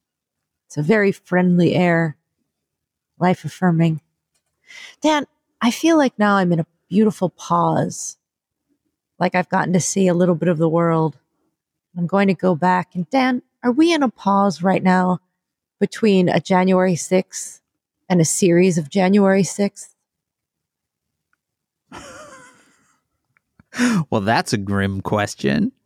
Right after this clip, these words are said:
Speaker 2: Uh, yes, we definitely are.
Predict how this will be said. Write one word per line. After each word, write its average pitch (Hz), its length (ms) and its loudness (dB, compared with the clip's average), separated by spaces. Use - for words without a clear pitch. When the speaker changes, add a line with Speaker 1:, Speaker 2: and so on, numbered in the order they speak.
Speaker 2:
Uh, 98 320 0
yes, 107 540 -6
we 196 160 2
definitely 143 760 -4
are. - 300 -10